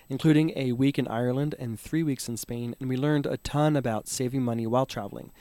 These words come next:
So today we're going to share with you our nine favorite gay travel apps, as well as some websites that we found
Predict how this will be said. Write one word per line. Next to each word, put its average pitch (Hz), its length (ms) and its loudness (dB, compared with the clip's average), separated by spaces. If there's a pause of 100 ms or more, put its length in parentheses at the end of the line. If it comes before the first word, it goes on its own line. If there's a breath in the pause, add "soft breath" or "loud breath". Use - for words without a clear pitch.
(280 loud breath)
So 185 260 2
today 156 440 2
we're 143 240 0
going 139 260 0
to 170 60 -2
share 165 260 0
with 170 160 -2
you 123 420 -2
our 107 140 -2
nine 117 320 -2
favorite 123 360 -6
gay 117 160 -4
travel 147 360 -4
apps, 98 380 -10
as 175 260 0
well 165 180 4
as 160 100 4
some 135 280 0
websites 120 400 -2
that - 160 -8
we 113 140 -4
found 110 400 -6